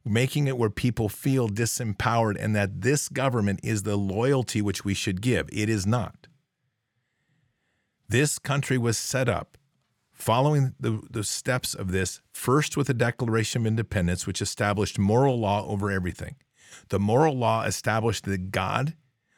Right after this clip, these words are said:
was on the throne above this nation, that we were subordinate to him and government was subordinate to the wills of the people, not the other way around. And so as we have been slowly moved away from that position,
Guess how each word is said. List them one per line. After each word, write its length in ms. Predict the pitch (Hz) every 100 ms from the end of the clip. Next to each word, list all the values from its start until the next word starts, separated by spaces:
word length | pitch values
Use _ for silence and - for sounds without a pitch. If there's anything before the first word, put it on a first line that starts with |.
| _
was 140 | 123 113
on 260 | 123 127
the 80 | 127
throne 320 | 117 - 127
above 240 | 107 107 104
this 220 | 101 -
nation, 340 | 113 104 -
that 80 | 90
we 140 | 107 131
were 120 | 127
subordinate 600 | - 113 101 143 147 139
to 100 | 123
him 200 | 110 107
and 200 | 107 92
government 420 | 104 123 151 156
was 120 | 160
subordinate 520 | - 127 120 113 110 104
to 80 | 113
the 100 | 104
wills 260 | 101 98
of 80 | 98
the 60 | 95
people, 420 | - 147 - - _ _ _ _ _ _ _ _ _ _ _ _ _ _ _ _ _
not 240 | 110 117
the 120 | - 123
other 120 | 117
way 140 | 110
around. 400 | 107 104 78 - _ _ _ _ _ _ _ _ _ _ -
And 160 | 107
so 140 | - 117
as 240 | 117 107
we 180 | 123 123
have 200 | 123 107
been 180 | 113 107
slowly 720 | - - 127 147 156 143 127
moved 400 | 113 123 135 123
away 360 | 113 101 110 123
from 220 | - 107
that 240 | 107 104
position, 560 | - 92 113 139 - 98